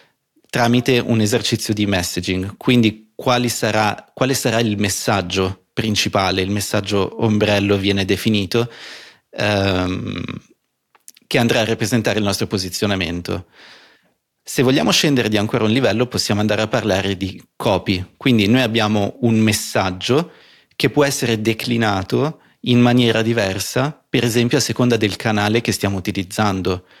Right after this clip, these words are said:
per esempio a seconda della user o buyer persona che stiamo targetizzando,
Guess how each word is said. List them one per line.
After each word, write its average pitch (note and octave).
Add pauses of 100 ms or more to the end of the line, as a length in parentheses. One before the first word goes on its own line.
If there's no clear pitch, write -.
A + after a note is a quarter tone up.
(360)
per A#2+
esempio A#2+ (600)
a A#2+
seconda A#2+
della G#2+
user G#2+
o G#2
buyer G#2
persona A2+
che A2
stiamo F#2+
targetizzando, F#2